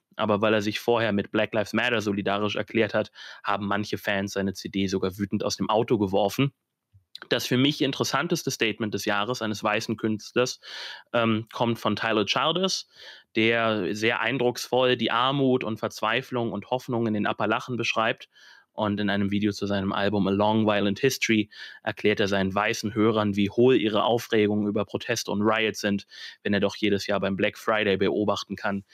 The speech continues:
wie sich Weiße wegen Fernsehern im Sonderangebot die Köpfe einschlagen.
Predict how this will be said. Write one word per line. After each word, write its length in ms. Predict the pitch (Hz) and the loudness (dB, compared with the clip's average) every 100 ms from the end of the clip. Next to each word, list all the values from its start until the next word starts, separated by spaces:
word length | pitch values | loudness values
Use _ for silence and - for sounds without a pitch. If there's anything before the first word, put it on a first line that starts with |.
| - - - | -20 -20 -8
wie 100 | 95 | -6
sich 200 | 95 - | -4 -2
Weiße 380 | 101 107 98 | 0 0 -2
wegen 200 | 98 98 | -2 -2
Fernsehern 600 | 92 110 104 101 101 98 | -2 -2 0 0 0 0
im 100 | 95 | -2
Sonderangebot 720 | 95 98 98 95 98 92 95 | -2 -2 -2 -2 -4 -4 -4
die 40 | 95 | -4
Köpfe 360 | - 92 - | -8 -8 -10
einschlagen. 480 | 90 - - - 185 | -12 -10 -6 -6 -8